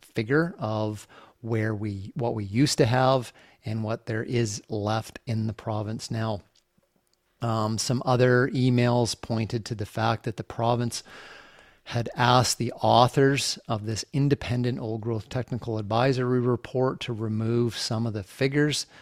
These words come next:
um, that were showing the percentage of deferrals that were overlapping with timber harvesting areas that were already going to be logged. So that was one of the controversies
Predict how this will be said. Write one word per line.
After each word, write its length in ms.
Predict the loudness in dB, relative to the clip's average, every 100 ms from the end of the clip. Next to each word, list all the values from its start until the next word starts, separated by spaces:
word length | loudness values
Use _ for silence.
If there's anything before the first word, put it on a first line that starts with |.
| -20 _ -8
um, 260 | -4 -4
that 140 | -4 -4
were 80 | -4
showing 440 | -2 -2 0 -2
the 80 | -6
percentage 760 | -6 -4 0 0 0 0 -2
of 160 | -4 -4
deferrals 880 | -10 -4 2 6 8 8 6 2 -4 -12 -20 -20 -20 _ -6
that 280 | -2 0 0
were 240 | -2 -2
overlapping 920 | 2 4 6 6 4 2 0 0 0 -2
with 240 | -4 -4
timber 260 | 2 4 4
harvesting 560 | 2 0 0 -2 -4
areas 440 | -2 -2 -2 -2 -4
that 100 | -4
were 160 | -4 0
already 340 | 2 2 0
going 300 | -2 -2 -2
to 80 | -4
be 120 | -6
logged. 480 | -2 2 2 2 -4 -8
So 140 | -4
that 160 | 0 0
was 160 | 0 -2
one 100 | -2
of 60 |
the 80 | -2
controversies 1040 | -6 -4 -4 -2 -4 -2 -4 -2 -2 -4